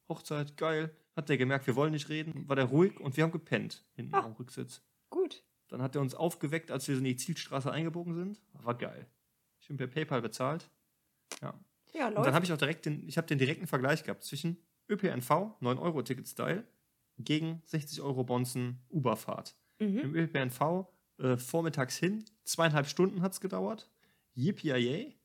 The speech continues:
Speaker 1: bis nach Köln von mir aus, dreimal
Speaker 2: Alter.
Speaker 1: umsteigen, totschwitzen, in eine R E stellen,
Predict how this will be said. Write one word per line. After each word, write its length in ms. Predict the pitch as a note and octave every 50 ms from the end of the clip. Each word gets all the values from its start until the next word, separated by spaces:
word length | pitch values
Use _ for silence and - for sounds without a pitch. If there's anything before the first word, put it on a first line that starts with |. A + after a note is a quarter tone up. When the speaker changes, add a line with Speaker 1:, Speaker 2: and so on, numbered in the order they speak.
| _ _ _ _ _ _ _ _ _ -
Speaker 1:
bis 160 | - C3+ -
nach 160 | C3 B2 B2
Köln 300 | - - C3+ C#3 D3+ F3
von 200 | E3+ - C#3 B2+
mir 200 | B2+ C#3 D3+ E3
aus, 260 | E3 E3 E3+ E3+ - -
dreimal 340 | - A2 C3 D3+ D3+ D3 C#3+
Speaker 2:
Alter. 100 | E3 D#3
Speaker 1:
umsteigen, 560 | D#3+ - - - D3 C#3+ C#3+ C3+ C#3 C#3+ C#3+ - - _ _ _ _ _ _ _ _ _ _ - - - -
totschwitzen, 840 | - - F3 F3 F#3+ F3+ - - B2+ A#2+ B2 - - C#3 D3 D#3 D3+ - - _ _ -
in 120 | C3 D3
eine 240 | D3 D3 D3+ D3+ C#3
R 120 | C#3 C#3
E 180 | - F#3 G3 F#3
stellen, 460 | - - - A2+ G#2+ A2+ C3+ D#3+ -